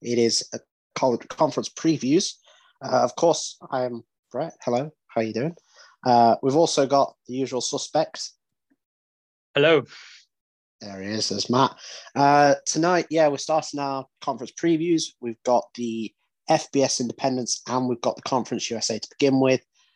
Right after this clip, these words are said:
Speaker 1: Uh, there's gonna be six episodes, I think. We're gonna do two division, uh, two conferences per,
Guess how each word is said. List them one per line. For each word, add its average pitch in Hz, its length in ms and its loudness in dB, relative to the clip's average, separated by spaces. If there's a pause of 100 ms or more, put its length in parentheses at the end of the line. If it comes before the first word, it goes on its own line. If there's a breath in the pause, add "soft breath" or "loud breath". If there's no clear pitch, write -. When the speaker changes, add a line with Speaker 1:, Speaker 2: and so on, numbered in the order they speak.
(220)
Speaker 1:
Uh, 107 180 -2
there's 101 160 -4
gonna 120 160 -6
be - 100 0 (580)
six - 920 0
episodes, 180 720 0
I 170 120 2
think. 175 540 -4 (200)
We're 120 60 0
gonna 123 180 2
do 123 140 6
two 139 240 4
division, 110 640 2
uh, 135 180 4
two 127 320 4
conferences - 680 -4
per, 117 420 2